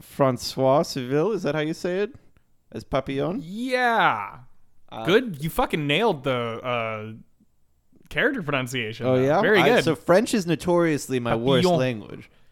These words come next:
Speaker 2: Papillon is also, I believe, a, there's, like, a famous prison break story that's been, like, done a bunch of times with that. I'm gonna briefly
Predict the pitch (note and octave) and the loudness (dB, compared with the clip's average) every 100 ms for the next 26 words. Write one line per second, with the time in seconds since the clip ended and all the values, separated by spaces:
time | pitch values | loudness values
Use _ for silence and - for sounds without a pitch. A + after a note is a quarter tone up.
0 | - - - - - - G#3+ B3+ A#3+ D#3+ | -20 -20 -20 -20 -4 0 0 0 -2 -2
1 | E3 E3 E3 F3+ D#3 D3 C3 A#2+ C3 B2+ | -2 0 0 0 -2 0 -4 -4 -6 -4
2 | C#3+ D#3 E3 C#3 B2 A#2+ A2 A2 - C3 | -4 -4 -4 -6 -6 -6 -8 -12 -10 -8
3 | B2 B2 A2 - - C#3 D3 C#3 - - | -6 -6 -8 -10 -8 -6 -4 -6 -8 -4
4 | D3 C3+ D#3+ D#3 E3 D#3+ - E3+ E3+ F3 | -4 -2 -4 -2 -4 -6 -10 -6 -4 -4
5 | F#3 E3 D#3+ - D#3 D3 B2+ C3+ C#3+ D3 | -6 -8 -10 -10 -6 -8 -6 -6 -4 -6
6 | D3+ - D#3 D#3+ - E3+ E3 E3+ E3 - | -8 -6 -6 -6 -6 -4 -2 -4 -6 -8
7 | E3+ - F3 E3+ D3+ E3 D3+ - C#3+ C#3+ | -8 -2 -2 -2 -4 -4 -4 -4 -4 -4
8 | D#3 D#3 E3 | -6 -6 -6